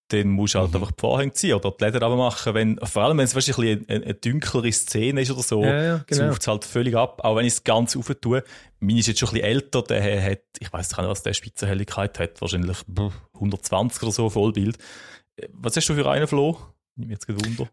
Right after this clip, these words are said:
Speaker 2: Äh, ich habe der, der, äh, von L G der, äh, C dreitausend.
Speaker 1: Ja, C drei. Ich glaub, der
Speaker 2: Ja,
Speaker 1: hat auch
Speaker 2: C drei,
Speaker 1: dort, äh,
Speaker 2: einfach, ja,
Speaker 1: so
Speaker 2: genau.
Speaker 1: hundertfünfzig Nit Spitzenhelligkeit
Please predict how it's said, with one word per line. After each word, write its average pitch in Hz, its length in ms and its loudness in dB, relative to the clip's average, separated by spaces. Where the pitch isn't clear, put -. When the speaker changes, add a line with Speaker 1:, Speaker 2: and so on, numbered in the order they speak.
Speaker 2:
Äh, 107 260 6
ich - 80 2
habe 104 400 2
der, 98 220 2
der, 95 160 4
äh, 95 40 2
von 98 760 4
L 107 240 4
G 110 180 2
der, 98 160 0
äh, 95 220 0
C 104 600 8
dreitausend. 95 1160 -4
Speaker 1:
Ja, - 300 0
C 101 240 2
drei. 98 220 2
Ich 90 140 0
glaub, 107 140 2
der 107 120 4
Speaker 2:
Ja, 110 60 4
Speaker 1:
hat - 120 4
auch 107 120 8
Speaker 2:
C 98 60 4
drei, 101 120 6
Speaker 1:
dort, 95 120 4
äh, 90 40 6
Speaker 2:
einfach, 98 200 4
ja, 98 140 4
Speaker 1:
so 101 180 4
Speaker 2:
genau. 95 160 2
Speaker 1:
hundertfünfzig - 1600 -2
Nit 180 420 -2
Spitzenhelligkeit 156 1000 2